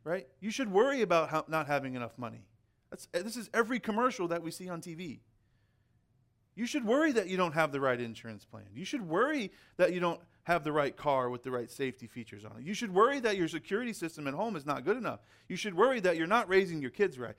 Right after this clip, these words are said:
You should wor-, right? All, you should, you should be afraid of these things. This is what the world is telling us.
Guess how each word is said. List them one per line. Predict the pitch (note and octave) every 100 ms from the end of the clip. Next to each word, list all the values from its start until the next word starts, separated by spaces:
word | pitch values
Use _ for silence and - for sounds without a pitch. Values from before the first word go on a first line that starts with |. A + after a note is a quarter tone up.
| - -
You | F#3
should | G3+
wor-, | F3+ G3
right? | F#3+ G3 -
All, | - G3+
you | G3
should, | - A3+
you | F3 C4
should | - G#3+
be | A3
afraid | G3 G#3+ G#3
of | F3
these | C#3+ B2+
things. | C3+ F#2+ -
This | - F3+
is | G#3
what | A3
the | A3
world | F#3+ F#3+ G#3 G3+
is | G3
telling | - E3 C#3+
us. | B2